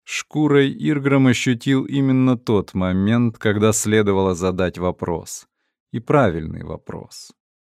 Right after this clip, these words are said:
"Женщины. Их отцы и братья желают возвышения, власти, которую рассчитывают обрести через единение крови моей.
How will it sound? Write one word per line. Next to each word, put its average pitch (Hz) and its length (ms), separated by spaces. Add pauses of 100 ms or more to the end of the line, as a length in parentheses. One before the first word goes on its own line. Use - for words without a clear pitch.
(800)
"Женщины. 101 1000 (880)
Их 175 320
отцы 160 560
и - 20
братья 123 580
желают 120 540
возвышения, 113 1040 (480)
власти, 147 600
которую 107 420
рассчитывают 104 720
обрести 104 640
через 165 320
единение 120 800
крови 120 440
моей. 87 580